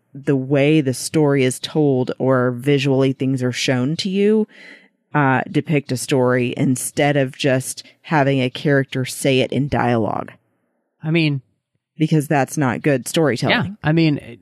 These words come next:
Speaker 2: we've said it so many times, show, don't tell. And,
Speaker 1: Yep.
Speaker 2: you know, um, they were
Speaker 1: So.
Speaker 2: showing us throughout the film and allowing the story to speak for itself. And then there were a few times where they literally just have to tell you.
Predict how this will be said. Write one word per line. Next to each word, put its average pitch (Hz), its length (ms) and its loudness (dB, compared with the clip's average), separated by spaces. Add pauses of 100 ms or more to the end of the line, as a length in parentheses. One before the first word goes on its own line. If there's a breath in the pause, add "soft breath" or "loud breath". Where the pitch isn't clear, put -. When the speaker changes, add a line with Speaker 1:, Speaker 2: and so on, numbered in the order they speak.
(120)
Speaker 2:
we've 135 280 2
said 139 240 0
it - 140 -8
so 135 140 -2
many 139 160 -2
times, 120 300 -4
show, 135 340 0
don't 131 260 0
tell. 101 340 -2 (1200)
And, 123 540 2
Speaker 1:
Yep. - 140 0
Speaker 2:
you 127 120 -4
know, 110 340 -6 (140)
um, 113 260 -4
they 143 220 0
were 156 200 2
Speaker 1:
So. 131 60 -2
Speaker 2:
showing 170 440 0
us 131 260 -2
throughout 131 320 0
the 135 80 -2
film 135 400 0
and 123 100 2
allowing 123 640 2
the 127 100 0
story 143 460 0
to 131 100 2
speak - 360 -6
for 123 160 0
itself. 151 720 -2 (480)
And 135 200 -2
then 143 400 2
there 131 160 2
were 131 340 2
a 139 100 0
few 139 260 2
times 147 440 0
where 123 120 2
they 127 140 2
literally 120 540 2
just 117 260 0
have 113 240 -4
to 113 100 -6
tell 185 320 -2
you. - 440 -6